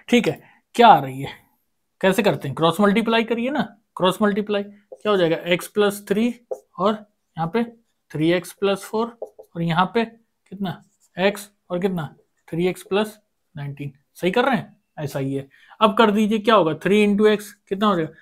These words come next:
थ्री एक्स स्क्वायर, फिर कितना हो जाएगा, फ़ोर एक्स प्लस नाइन एक्स प्लस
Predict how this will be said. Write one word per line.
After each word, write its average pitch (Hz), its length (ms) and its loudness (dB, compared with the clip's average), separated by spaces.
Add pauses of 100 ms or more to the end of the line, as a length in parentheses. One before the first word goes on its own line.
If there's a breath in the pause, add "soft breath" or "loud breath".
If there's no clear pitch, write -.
(300 soft breath)
थ्री 170 180 4
एक्स 175 200 2
स्क्वायर, 170 320 0
फिर 214 240 6 (580)
कितना 196 160 -2
हो 196 60 0
जाएगा, 156 260 -2 (320)
फ़ोर 170 260 2
एक्स 175 180 -2
प्लस 220 360 2 (520)
नाइन 165 300 -4
एक्स 165 220 -6
प्लस 214 400 2